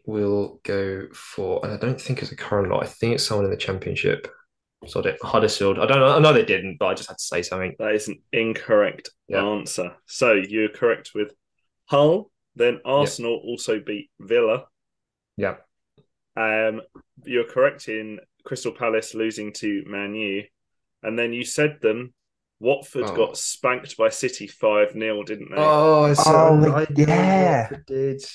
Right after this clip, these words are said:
Speaker 2: And then obviously Leicester coming out champions against Chelsea just two seasons ago now.
Speaker 1: Yeah, it was just after the crowds were starting to come back, wasn't it?
Speaker 2: So after round one, we have Tom on seven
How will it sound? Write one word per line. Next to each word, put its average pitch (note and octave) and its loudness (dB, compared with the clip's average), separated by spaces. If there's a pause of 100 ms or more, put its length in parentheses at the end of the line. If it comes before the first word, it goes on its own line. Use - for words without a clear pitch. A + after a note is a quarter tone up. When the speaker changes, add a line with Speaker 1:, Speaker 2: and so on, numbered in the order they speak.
(720)
Speaker 2:
And G#2 -4
then G#2 2
obviously G#2 -4
Leicester A#2 0
coming A#2 -4
out G#2+ -8
champions G#2+ -6
against - -8
Chelsea G2+ -2
just - -6
two A#2+ -8
seasons C#3+ -8
ago D3 -2
now. D#3 -6 (200)
Speaker 1:
Yeah, G2+ -4 (280)
it - -14
was - -14
just - -10
after G2 -12
the G2+ -8 (100)
crowds G#2 -6
were F#2 -12
starting - -12
to - -20
come F2 -14
back, E2 -12
wasn't F#2 -10
it? - -20 (760)
Speaker 2:
So B2 2
after C#3+ 2
round B2+ 0 (100)
one, B2+ -2 (280)
we G#2 -8
have A2 -6 (180)
Tom D3+ -2 (140)
on A#2 -8 (140)
seven - -6